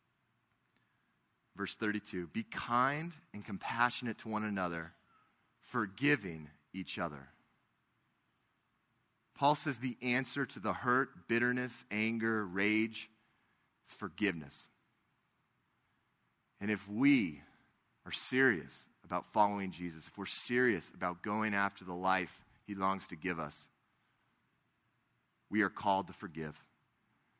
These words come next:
This might be the most unpopular idea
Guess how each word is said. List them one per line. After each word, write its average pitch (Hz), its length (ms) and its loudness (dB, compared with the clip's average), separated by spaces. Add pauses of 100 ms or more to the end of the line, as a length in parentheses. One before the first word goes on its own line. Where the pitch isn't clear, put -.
(680)
This - 100 -18
might 147 200 8
be 147 140 4
the 127 80 2
most 120 440 0
unpopular 107 840 4
idea 95 680 0